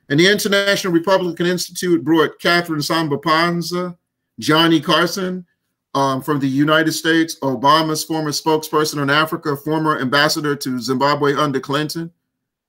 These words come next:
a reactionary, a fool. But they brought him. They brought, um, um, Constance Berry Newman, who was Bush's spokesperson in Africa. And, um, they brought Ellen Johnson Sirleaf.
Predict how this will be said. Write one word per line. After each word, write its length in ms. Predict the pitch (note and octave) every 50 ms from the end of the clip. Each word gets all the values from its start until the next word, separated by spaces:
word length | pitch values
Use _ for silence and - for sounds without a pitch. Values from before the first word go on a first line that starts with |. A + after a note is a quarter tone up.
| _ _ _ _ C3+
a 100 | C#3+ C#3
reactionary, 960 | C3 D3 C#3+ C#3+ D3+ D#3 D3+ C#3+ - - - C#3+ C#3 C#3 C#3 C#3+ E3+ F3+ F3 _ _ _ _ _ _ - - -
a 80 | B2+ A2+
fool. 600 | - - E3 E3 D#3 C#3+ C#3+ D#3 F3 - - _ _ -
But 160 | A#2+ C#3+ D3 C3+
they 140 | E3 F3+
brought 360 | F3 C3 C3 D#3+ E3+ D#3+ D3+ C#3+
him. 300 | C#3 C#3 D3 E3 F#3 - _ _ _ _ _ -
They 220 | C3 D3 D3+ D#3+
brought, 400 | C#3+ A#2+ D3 E3 E3 D#3+ D#3 D#3 D#3 - -
um, 460 | C#3 C#3+ C#3+ C#3+ C#3 C3+ C3 C3+ C#3 _ _ _ _ _ _ _ _ _ _ _ _ _ _ _ _ _ -
um, 800 | C3+ C3+ C3+ C3 C3 B2+ B2+ B2+ B2 B2 A#2+ A#2 B2 B2 B2+ _ _ _ _ _
Constance 720 | - F3 F3 E3+ E3 - - E3+ D#3 D3+ B2+ A2 A2+ - -
Berry 340 | A#2+ D3 D#3 D#3+ D#3 D#3 C#3+
Newman, 440 | C#3 D3 D3+ D#3 D#3 E3 F3 F3
who 140 | D#3 C#3+ C#3+
was 160 | C3 C3 A#2
Bush's 460 | G#2 G2 D#3 D#3+ E3 E3 F3 D3+ - -
spokesperson 680 | - D#3+ D#3 D3+ - - - D#3 D3+ D3+ - D#3 C#3 C#3+
in 80 | C#3
Africa. 560 | C#3 D3 D#3 D3+ - F3 E3 - F3 F3+ F3+ _ _ _ _ _ _ _ _ _ _ _ _ _ _ _ _ -
And, 240 | D3 D3+ D3+ D3+ D3
um, 360 | D3+ D3 C#3+ C#3+ C#3+ D3 C#3
they 140 | C3+ D3+ E3
brought 320 | D3+ C#3+ F3+ E3+ E3+ -
Ellen 240 | E3 F3 F3 E3+ E3+ D3
Johnson 400 | E3 E3 E3+ E3+ E3+ - F3+ G3
Sirleaf. 640 | - - F3+ F3+ G3+ F#3+ C3+ D#2+ - - - -